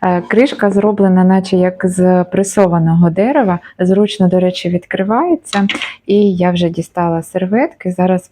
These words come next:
покладу. Угу.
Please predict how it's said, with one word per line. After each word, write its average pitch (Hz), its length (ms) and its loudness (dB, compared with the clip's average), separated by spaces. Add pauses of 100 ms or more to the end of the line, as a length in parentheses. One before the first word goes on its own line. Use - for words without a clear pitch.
покладу. 175 760 -2 (2250)
Угу. 165 300 2